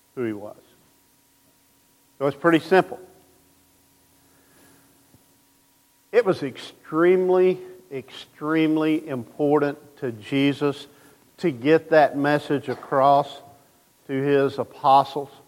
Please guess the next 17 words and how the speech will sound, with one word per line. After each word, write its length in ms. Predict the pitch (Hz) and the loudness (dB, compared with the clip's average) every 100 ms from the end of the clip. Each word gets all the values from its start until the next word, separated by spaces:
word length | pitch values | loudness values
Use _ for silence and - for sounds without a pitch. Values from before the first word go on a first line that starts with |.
| _ _ - | _ _ -4
his 160 | 160 | -2
disciples 680 | 131 127 - 156 160 160 143 | -2 -4 4 6 6 6 0
that 120 | 139 | 0
were 140 | 120 117 | -4 -4
following 440 | - 143 147 143 | 2 4 4 2
him, 200 | 147 143 139 - _ | -2 -4 -8 -20 _
those 480 | 117 113 156 165 156 | -4 4 6 6 2
he 140 | 165 156 | -2 -2
was 180 | 135 | -4
going 380 | 117 139 143 139 | -4 -2 0 -2
to 80 | 120 | -6
send 360 | - 147 139 139 | -6 -6 -2 0
out. 340 | 147 143 - - _ _ | 2 0 -4 -20 _ _
And 200 | 120 117 | -14 -4
that 240 | 139 170 - | 0 0 0
takes 400 | 170 156 - 131 | 0 0 -2 -6
us 260 | 120 - | -6 -12